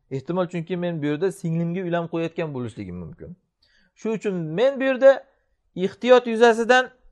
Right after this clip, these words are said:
yuqoridagilarni mazhabiga amal qilishim kerak bo'ladi. Uylanmasligim kerak bunga. U kimni mazhabi? Aytdik-ku, yuqoridagi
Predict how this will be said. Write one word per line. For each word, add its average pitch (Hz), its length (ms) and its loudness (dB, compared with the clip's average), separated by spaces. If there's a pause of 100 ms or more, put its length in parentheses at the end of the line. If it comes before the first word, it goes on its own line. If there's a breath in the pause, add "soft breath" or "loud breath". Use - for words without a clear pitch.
(100)
yuqoridagilarni 190 760 4
mazhabiga 160 460 -4
amal 117 180 -8
qilishim 95 220 -14
kerak 76 200 -18
bo'ladi. 71 240 -14 (1040)
Uylanmasligim 170 640 0
kerak - 220 -8
bunga. - 240 -18 (720)
U 151 100 -6
kimni 185 200 -2
mazhabi? 202 440 4 (1080)
Aytdik-ku, 214 380 -4
yuqoridagi 156 520 2